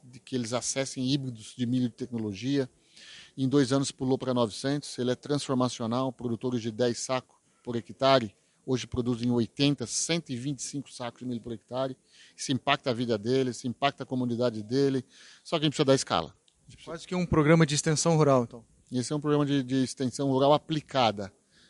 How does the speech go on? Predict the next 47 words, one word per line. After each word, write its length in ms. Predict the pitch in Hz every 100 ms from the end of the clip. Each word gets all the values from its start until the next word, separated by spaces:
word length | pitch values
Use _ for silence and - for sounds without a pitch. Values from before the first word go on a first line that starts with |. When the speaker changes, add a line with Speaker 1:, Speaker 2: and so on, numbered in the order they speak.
| _
Speaker 1:
entendeu? 760 | 117 117 113 110 117 117 113 113 _ _ _ - 127 110
É 180 | - 123
um, 160 | 123 123 113
de 200 | 139 123
aplicada 720 | 123 - 127 - 135 135 143 135 _ _
na 160 | 131 135
necessidade 640 | 135 147 127 123 131 123
dele, 340 | 113 131 147 139
regiões 380 | 120 110 139 127
de 60 |
semiárido. 760 | - 127 117 127 139 135 135 127 _ - _
Estamos 260 | - 127
falando 300 | - 131 139
de 180 | 131 131 -
cento 320 | - - 135
e 40 | 123
vinte 180 | 131 -
sacos 360 | 135 131 131
em 60 | 139
uma 240 | 139 131
região 200 | 127 131
de 80 | 131
trezentos 340 | 131 127 135
milímetros 260 | 123 127 127
de 60 | -
chuva 100 | 135
por 240 | 127 113
ano, 260 | 123 117 92 _ _ _ _ _ _ -
entendeu? 260 | 117 104 _ _ _ _
Só 180 | 131 143
que 60 | 135
a 40 |
gente 80 | 143
precisa 140 | -
da 100 | 139
escala, 320 | 147 - 135 107
a 20 |
gente 120 | 107
precisa 200 | - 131
levar 180 | 131 135
isso 160 | 123
pra 100 | -
cinquenta 640 | 131 - 139 - 143 143 131
mil. 320 | 123 135 151 - _ _ - - _
E 140 | - 131
a 60 |
extensão 420 | 151 - 151 156